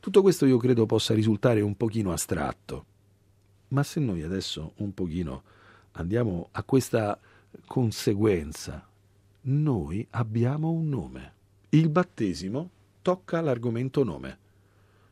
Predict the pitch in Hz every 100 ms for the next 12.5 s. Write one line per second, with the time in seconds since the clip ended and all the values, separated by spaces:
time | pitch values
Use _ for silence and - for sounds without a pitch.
0 | _ 165 147 147 143 135 156 98 87 131
1 | 139 143 - 131 58 - _ _ _ _
2 | _ _ _ _ _ - 131 139 147 -
3 | 139 131 - _ _ _ _ _ _ -
4 | 143 151 139 92 80 82 214 190 - -
5 | 67 87 - _ _ - 147 151 147 123
6 | 85 73 - _ _ _ - 131 120 110
7 | 113 98 87 95 117 160 - 151 139 107
8 | 85 107 120 135 131 113 69 71 - _
9 | - 101 104 180 90 69 117 _ _ _
10 | - 123 170 175 165 147 98 95 143 -
11 | _ _ _ - 113 101 123 - - 147
12 | 113 85 80 113